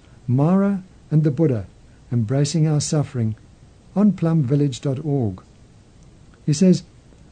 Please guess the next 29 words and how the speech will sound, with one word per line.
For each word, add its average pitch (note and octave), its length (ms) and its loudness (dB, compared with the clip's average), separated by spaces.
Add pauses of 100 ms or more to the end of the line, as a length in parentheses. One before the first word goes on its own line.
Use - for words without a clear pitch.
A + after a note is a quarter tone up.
(260)
"One A3 260 2
day C#3 280 0 (340)
I D3+ 80 0
saw G#3+ 260 0
the A#3 120 -2
Venerable F3+ 440 2
Ananda D#3+ 520 2
practicing F3 640 0
walking D#3 360 0
meditation D3 580 0
in C3+ 120 0
front D3 260 -4
of C#3+ 120 -8
the A#2+ 200 -4
hut B2+ 180 -6
of A#2+ 140 -8
the B2 80 -6
Buddha." A#2+ 380 -4 (960)
You G2+ 80 -6
know, C#3 240 0
Ananda C#3+ 360 0
became C3+ 320 -4
a C3 80 0
monk, D3+ 340 0 (200)
a C#3 60 -6
student F#3+ 420 0
of C#3 120 -4
the C3+ 80 -2
Buddha. A#2 340 -4